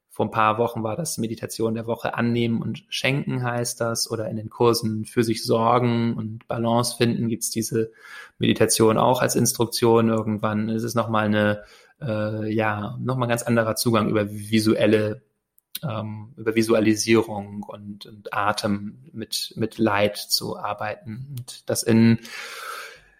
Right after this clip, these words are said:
quasi Leichtigkeit oder Liebe zu verwandeln oder damit zu berühren.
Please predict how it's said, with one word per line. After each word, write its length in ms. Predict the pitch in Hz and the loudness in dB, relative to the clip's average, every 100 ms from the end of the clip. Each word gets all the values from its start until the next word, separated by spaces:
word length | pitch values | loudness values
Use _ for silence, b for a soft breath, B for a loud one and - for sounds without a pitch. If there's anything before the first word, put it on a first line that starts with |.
| B - | B -4
quasi 960 | 113 113 117 120 117 117 120 107 - _ _ _ | 0 4 4 6 6 6 4 0 -8 _ _ _
Leichtigkeit 840 | 127 165 - - - 104 101 104 | 2 2 0 -4 -6 -6 -4 -2
oder 420 | 113 104 104 104 107 | -2 0 0 -2 -2
Liebe 680 | 113 139 127 123 120 117 - | 2 4 6 6 6 2 -2
zu 260 | - 110 | -6 -6
verwandeln 580 | 104 110 107 107 110 107 | -4 -2 0 0 0 0
oder 140 | 113 | -4
damit 240 | 107 107 104 | -6 -6 -6
zu 140 | 110 | -6
berühren. 520 | 107 104 107 107 110 | -6 -4 -4 -6 -10